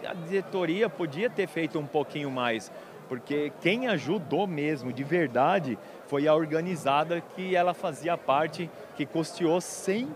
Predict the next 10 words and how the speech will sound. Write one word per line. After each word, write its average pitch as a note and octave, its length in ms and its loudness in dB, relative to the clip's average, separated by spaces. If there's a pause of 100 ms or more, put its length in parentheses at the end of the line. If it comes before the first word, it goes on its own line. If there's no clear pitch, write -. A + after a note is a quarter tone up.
(140)
por G3+ 200 0
cento, F#3 800 -2 (220)
eu B2+ 80 -4
digo D#3+ 300 0
aqui, D#3+ 260 0
cem F#3 480 -6 (100)
por A3 200 -2
cento F#3 760 -2 (140)
de E3 180 0 (200)
tudo. D#3 640 2